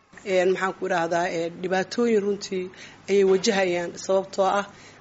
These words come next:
dalkeenna maadaama uu burburay, ee, dowladda iyo awooddeeda ay tahay wax qiyaasan oo aan meel walba adeegga dowladda laga heli karaynin, waxaa haweenka ay ku nool yihiin runtii nolol marka laga reebo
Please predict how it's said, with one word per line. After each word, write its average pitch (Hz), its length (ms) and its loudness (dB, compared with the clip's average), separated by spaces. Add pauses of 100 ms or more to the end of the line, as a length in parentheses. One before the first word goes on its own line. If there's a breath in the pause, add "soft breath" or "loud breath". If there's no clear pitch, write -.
dalkeenna 190 520 0
maadaama 180 440 -2
uu 170 160 -4
burburay, 180 480 -2 (500 loud breath)
ee, 180 300 0
dowladda 185 600 0 (440 loud breath)
iyo 196 180 -2
awooddeeda 180 800 2
ay 175 200 -6
tahay 170 260 -6
wax 185 220 -2
qiyaasan 175 560 -2 (360 loud breath)
oo 196 120 -6
aan 185 140 -2
meel 202 220 2
walba 190 260 0
adeegga 185 320 0
dowladda 180 340 -2
laga 175 220 -2
heli 190 180 -2
karaynin, 196 500 0 (420 loud breath)
waxaa 190 360 -2 (140)
haweenka 208 420 0
ay 175 120 -4
ku - 160 -12
nool 185 240 2
yihiin 202 360 -4 (400 loud breath)
runtii - 380 -4
nolol 196 340 2 (280)
marka 196 260 -8
laga 185 200 0
reebo 180 280 -2